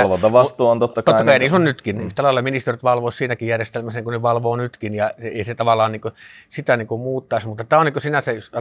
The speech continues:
Speaker 2: miettii isoa kuvaa, että
Speaker 1: No, kyse on siis läpinäkyvyydestä
Speaker 2: Joo, joo. Et kun me
Speaker 1: enemmän.
Speaker 2: sisäis-, sisäisesti niinku aina vähän kipuilla, että onko tää oikein vai väärin, niin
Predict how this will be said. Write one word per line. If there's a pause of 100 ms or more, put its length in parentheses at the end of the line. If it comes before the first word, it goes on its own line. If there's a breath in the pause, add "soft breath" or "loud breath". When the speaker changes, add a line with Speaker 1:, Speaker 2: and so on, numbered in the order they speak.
Speaker 2:
miettii
isoa
kuvaa,
että
Speaker 1:
No,
kyse
on
siis
läpinäkyvyydestä
Speaker 2:
Joo,
joo.
Et
kun
me
Speaker 1:
enemmän.
Speaker 2:
sisäis-, (400)
sisäisesti
niinku
aina
vähän (180)
kipuilla,
että
onko
tää
oikein
vai
väärin,
niin